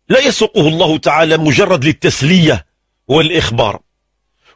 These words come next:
وإنما يسوق الله تعالى القصص في كتابه العزيز من أجل أن نأخذ العبر والدروس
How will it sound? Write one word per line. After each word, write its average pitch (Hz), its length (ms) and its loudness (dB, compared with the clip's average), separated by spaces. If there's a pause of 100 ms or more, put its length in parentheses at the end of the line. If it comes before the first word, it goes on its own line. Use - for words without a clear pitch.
وإنما 214 580 2
يسوق 165 460 0
الله 160 360 0
تعالى 160 500 0
القصص 156 580 -2
في 143 420 -2
كتابه 151 440 0
العزيز 127 580 0 (540)
من 165 200 0
أجل 175 260 0
أن 165 140 0
نأخذ 175 380 0
العبر 147 460 -2 (380)
والدروس 151 760 0